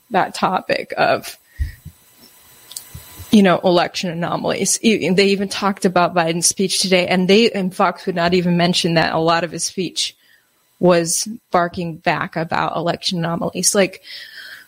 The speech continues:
for, for Fox News, election anomalies aren't a thing. They, they don't exist. That's their, Fox News's new narrative. F-, and I'm thinking maybe it's because they got hit so hard with a giant lawsuit from Dominion. Uh,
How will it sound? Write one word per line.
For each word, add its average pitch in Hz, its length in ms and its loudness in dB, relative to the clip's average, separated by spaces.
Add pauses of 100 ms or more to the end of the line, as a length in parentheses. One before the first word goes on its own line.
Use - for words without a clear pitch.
(120)
for, 247 180 2
for 247 260 -4
Fox 254 360 0
News, 240 180 0
election 214 440 0
anomalies 185 460 0
aren't 196 200 0
a 180 60 -2
thing. 175 400 0
They, 180 160 4
they 175 200 4
don't 185 220 4
exist. - 680 0 (1120)
That's 202 320 -6
their, 185 180 -2
Fox - 380 -2
News's 175 360 -4
new 175 140 0
narrative. 165 440 0
F-, 185 260 -2 (100)
and 180 160 0
I'm 170 180 2 (120)
thinking 190 500 4 (180)
maybe 180 280 6
it's 165 140 -2
because 175 360 0
they 180 120 2
got 170 160 0
hit 180 220 2
so 165 240 2
hard 185 300 0
with 180 160 -4
a 185 80 0
giant 170 520 0
lawsuit 175 520 2 (580)
from 254 300 2
Dominion. 226 640 0 (600)
Uh, 233 400 2